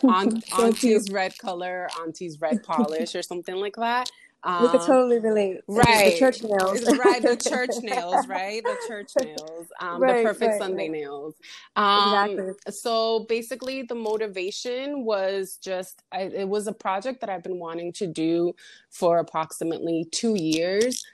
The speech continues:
Speaker 1: Um, I was, my career is in event management in the corporate
Speaker 2: Mm.
Speaker 1: world. So that's, I come from that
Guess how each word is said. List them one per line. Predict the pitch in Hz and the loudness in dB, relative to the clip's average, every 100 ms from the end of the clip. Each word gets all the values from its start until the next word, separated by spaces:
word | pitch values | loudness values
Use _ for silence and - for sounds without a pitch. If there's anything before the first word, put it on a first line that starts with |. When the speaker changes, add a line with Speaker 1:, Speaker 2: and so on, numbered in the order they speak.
| _ 175 | _ -6
Speaker 1:
Um, | 170 165 165 165 160 160 | -4 -4 -2 -2 -2 -2
I | 175 170 170 165 165 170 | 0 2 2 2 2 0
was, | 165 170 170 160 - - - | -2 -2 -2 -4 -14 -16 -4
my | 185 165 | -2 0
career | 165 226 202 208 208 208 202 - | 0 2 4 4 2 2 -2 -2
is | 170 170 165 - | -2 0 -2 -6
in | 165 156 156 156 156 156 - | -6 -6 -6 -4 -4 -6 -10
event | 160 156 147 | -8 -4 -4
management | 156 156 165 156 170 170 - _ _ _ - - - - - | -4 -4 -6 -4 -4 -4 -8 _ _ _ -20 -18 -18 -14 -6
in | 185 160 156 | -2 2 2
the | 156 | 0
corporate | - 175 185 160 | 0 2 4 4
Speaker 2:
Mm. | |
Speaker 1:
world. | 156 135 139 160 | 4 2 0 -2
So | - 156 147 | -2 -2 0
that's, | 151 151 - | 0 -2 -4
I | 147 | -6
come | 143 165 147 | -4 -4 -4
from | - 147 143 | -4 -4 -2
that | 147 | -2